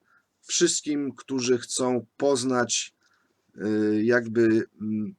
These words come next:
z czego w zasadzie wziął się w sensie, mm, kulturalnym, filozoficznym wiek dwudziesty, bo ta książka jest do tego bardzo dobrym,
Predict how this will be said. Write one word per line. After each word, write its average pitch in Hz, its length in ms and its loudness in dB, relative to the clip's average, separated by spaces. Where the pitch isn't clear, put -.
z - 140 -6
czego 139 300 4
w 123 40 0
zasadzie 113 640 0
wziął 101 680 0
się 110 380 -4
w - 80 -12
sensie, 110 560 0
mm, 104 220 -10
kulturalnym, 123 680 2
filozoficznym 110 800 -2
wiek 95 440 -2
dwudziesty, 98 680 -4
bo 139 140 -2
ta 135 120 0
książka 107 440 -2
jest 101 160 0
do 98 80 -4
tego 92 280 -6
bardzo 104 520 -4
dobrym, 104 680 0